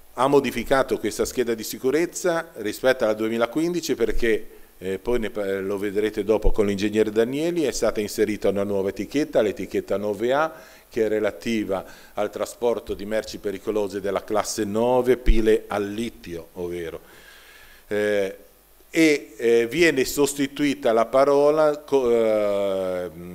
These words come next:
di, eh, veicolo con unità di trasporto, perché la scheda di sicurezza prima parlava di veicolo, ma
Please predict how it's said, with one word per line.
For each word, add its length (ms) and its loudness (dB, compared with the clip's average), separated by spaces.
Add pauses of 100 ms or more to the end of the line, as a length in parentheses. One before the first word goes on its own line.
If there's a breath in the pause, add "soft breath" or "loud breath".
(160)
di, 300 -6 (180)
eh, 580 -4
veicolo 600 4
con 180 2
unità 380 0
di 100 -4
trasporto, 720 -4
perché 560 0
la 120 -4
scheda 340 -2
di 80 -10
sicurezza 460 -2
prima 280 -4
parlava 400 -2
di 100 -6
veicolo, 600 -2
ma 200 -2